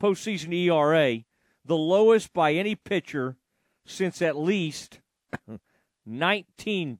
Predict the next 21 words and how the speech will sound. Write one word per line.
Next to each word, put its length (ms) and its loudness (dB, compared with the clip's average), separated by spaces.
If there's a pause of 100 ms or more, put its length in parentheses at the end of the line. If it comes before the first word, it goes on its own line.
(160)
thirteen. 600 -4 (1400)
Who 140 0
you 120 -2
rolling 440 6
with? 280 -8 (180)
Who 120 -2
you 80 -4
rolling 420 4
with 220 2
this 260 -2
evening? 440 -6 (440)
I 100 -4
do 260 -4
have 200 2
the 80 -10
starting 460 0
lineup 520 0
in 140 -8
front 300 -2
of 80 -2
me 240 -4